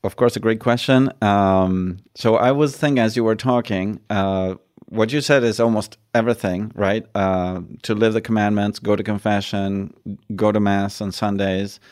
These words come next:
If you can go to Mass during the week, go to adoration. All these things are things that most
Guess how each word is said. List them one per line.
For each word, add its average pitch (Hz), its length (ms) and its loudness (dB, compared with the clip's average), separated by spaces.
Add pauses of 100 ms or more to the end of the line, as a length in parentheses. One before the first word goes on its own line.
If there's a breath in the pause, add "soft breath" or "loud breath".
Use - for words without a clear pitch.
(280 soft breath)
If 113 180 2
you 123 100 0
can 117 320 0
go 107 140 2
to 104 80 -2
Mass 104 280 -2
during 104 260 0
the 95 100 0
week, 98 520 -2
go 104 200 0
to 107 160 0
adoration. 101 600 0 (340 soft breath)
All 151 200 2
these 175 280 -6
things 143 280 0
are 110 160 0
things 127 360 0
that 104 280 2 (320 soft breath)
most 135 760 2